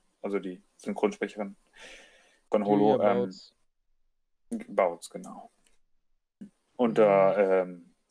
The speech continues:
Speaker 1: hat sie mir mal den Link zu den ganzen Synchronstimmen und so etwas ge-, äh, geschickt und habe ich mir mal ein paar Videos angesehen. Also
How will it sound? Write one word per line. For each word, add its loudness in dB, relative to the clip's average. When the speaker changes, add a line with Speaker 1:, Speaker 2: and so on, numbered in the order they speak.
Speaker 1:
hat 0
sie -6
mir 0
mal 0
den 0
Link -4
zu -4
den -4
ganzen -4
Synchronstimmen -6
und -2
so 2
etwas 0
ge-, 0
äh, 2
geschickt -6
und -8
habe -6
ich -14
mir -8
mal -6
ein -18
paar 0
Videos -2
angesehen. -8
Also -8